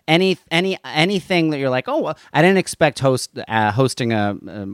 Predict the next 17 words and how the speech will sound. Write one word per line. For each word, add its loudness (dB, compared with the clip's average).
morning -4
N -2
P -4
R -2
music 0
program 0
that -6
this -2
would -4
be -2
something -6
that -14
ca-, -10
came 0
out -8
of -12
it." -14